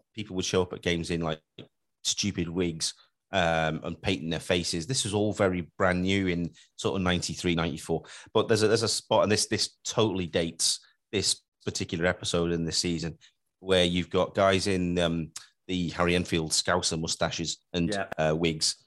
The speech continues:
Speaker 1: giving it the calm down, calm down thing. Uh, and then you've got, like, four lads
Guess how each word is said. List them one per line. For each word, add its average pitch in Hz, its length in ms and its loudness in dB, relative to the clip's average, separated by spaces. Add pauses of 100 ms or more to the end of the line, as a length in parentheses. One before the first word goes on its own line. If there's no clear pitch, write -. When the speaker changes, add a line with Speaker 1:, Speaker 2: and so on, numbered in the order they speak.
(180)
Speaker 1:
giving 85 180 0
it - 100 -2
the - 60 -14
calm 85 240 2
down, 80 200 0
calm 82 240 -2
down 80 200 -2
thing. 76 260 -8 (380)
Uh, 98 180 2
and 107 160 2
then 107 340 0
you've 107 200 2
got, 104 200 2
like, 92 200 0
four 98 260 0
lads 95 480 2